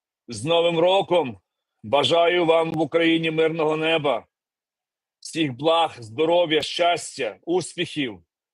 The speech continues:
Сподіваюся, що війна скоро закінчиться і Україна буде процвітати, і українська мова буде лунати по всьому світі. Щиро вам дякую ще раз.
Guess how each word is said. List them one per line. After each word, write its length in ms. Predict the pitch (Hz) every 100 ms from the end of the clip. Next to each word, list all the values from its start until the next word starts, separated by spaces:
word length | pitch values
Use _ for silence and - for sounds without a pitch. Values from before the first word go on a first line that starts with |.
| _ _
Сподіваюся, 720 | - - 147 147 151 165 - 156
що 140 | 170
війна 240 | 165 160
скоро 260 | 151 170 160
закінчиться 840 | 143 139 175 160 160 - 156 143 - _ _ _
і 80 | 135
Україна 540 | 139 131 156 160 156 143
буде 220 | 151 151
процвітати, 720 | 147 139 143 143 131 110 92 _ _ _ _ _ _ _ _ -
і 60 |
українська 580 | 127 127 147 147 123 147
мова 380 | 143 156 165 156
буде 260 | 131 147 139
лунати 440 | 139 143 147 139
по 120 | 135
всьому 300 | 123 135 127
світі. 440 | 117 117 98 95 90 _ _ _ _ _ _ _ _ _ _ _ _ _ _ _ _ _ _ -
Щиро 240 | - 160 160
вам 160 | 160
дякую 380 | 151 156 156 151
ще 180 | - 147
раз. 560 | 156 185 180 - -